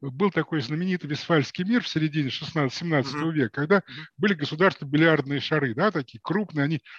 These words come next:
Speaker 1: произошло, у нас же куча пространств поверх границ сегодня. Экономическое пространство поверх границ,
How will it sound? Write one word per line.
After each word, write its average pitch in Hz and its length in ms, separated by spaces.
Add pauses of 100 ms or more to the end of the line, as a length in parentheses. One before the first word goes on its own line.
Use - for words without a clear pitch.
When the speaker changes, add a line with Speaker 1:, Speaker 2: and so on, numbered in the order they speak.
(720)
Speaker 1:
произошло, 165 560
у 170 120
нас 190 180
же 175 220
куча 208 340
пространств 185 800
поверх 160 380
границ 156 440
сегодня. 101 500 (640)
Экономическое 180 540
пространство 175 640
поверх 143 420
границ, 135 500